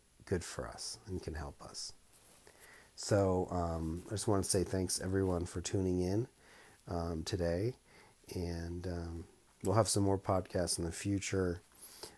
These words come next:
about various things, but I thought that this was an interesting way to, uh, carry forward from last episode, um, to think of,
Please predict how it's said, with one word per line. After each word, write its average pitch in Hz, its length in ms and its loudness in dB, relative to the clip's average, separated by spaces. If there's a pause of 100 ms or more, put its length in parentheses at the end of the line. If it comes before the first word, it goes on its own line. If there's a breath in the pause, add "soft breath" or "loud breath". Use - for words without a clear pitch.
about 87 300 0
various 82 400 2
things, 85 300 -2
but - 120 -2
I 90 80 4
thought 123 320 2
that 95 160 -2
this - 200 0
was 95 160 2
an 92 120 2
interesting 95 680 0
way 87 400 2
to, 82 520 -2 (760 loud breath)
uh, 95 160 0 (100)
carry 104 320 6
forward 107 480 4
from 90 200 0
last 90 300 0
episode, 82 640 0 (560 loud breath)
um, 82 460 -4 (960)
to 95 140 0
think 92 420 2
of, 87 380 0